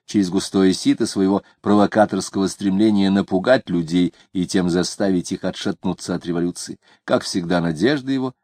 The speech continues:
не осуществляются. Тысяча девятьсот пятый год. Знаменательный рубеж в дальнейшей эволюции героя. Самгин, писал Горький, один из тех контрреволюционеров по натуре, которые, однако, помогали делать революцию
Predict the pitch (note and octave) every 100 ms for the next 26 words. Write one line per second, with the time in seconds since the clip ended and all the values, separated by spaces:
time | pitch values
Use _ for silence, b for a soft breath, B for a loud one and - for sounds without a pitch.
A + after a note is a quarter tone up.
0 | _ - E2 F2+ - D#2+ - E2 - -
1 | F2 - - - _ _ _ _ _ _
2 | _ _ _ _ _ _ _ _ _ _
3 | _ _ _ _ - A3 - F3+ D3 B2+
4 | D3+ C#3 B2 A2+ F2+ F2+ - _ _ _
5 | _ _ _ _ _ G2 G2 F2 F#2 D3+
6 | E3+ E3 D#3+ D3 A2 A2+ A2 F#2+ F2+ F2+
7 | G#2+ C3 - C3 A#2 F#2 F2+ - F#2+ E2+
8 | F2 E2+ E2+ - _ _ _ _ _ _
9 | _ - - G2 F#2+ G#2+ F3+ F3+ E3 F3
10 | E3+ F3+ E3+ F3+ E3 _ _ _ - A2+
11 | F3+ D3+ - - C#3 E3 E3+ D#3+ D#3+ C#3+
12 | D#3+ D#3 - D#3 A#2+ A#2+ C3+ - C#3+ G#2+
13 | - F#2+ G2+ B2+ _ b b b A#2 G#2+
14 | A2+ G#2+ A2+ C3+ C#3+ C3 D#3 E3 - A#2
15 | F#2 F2+ F2 D#2+ F2+ G2+ B2 C#3 C#3+ D3
16 | C#3 - D3+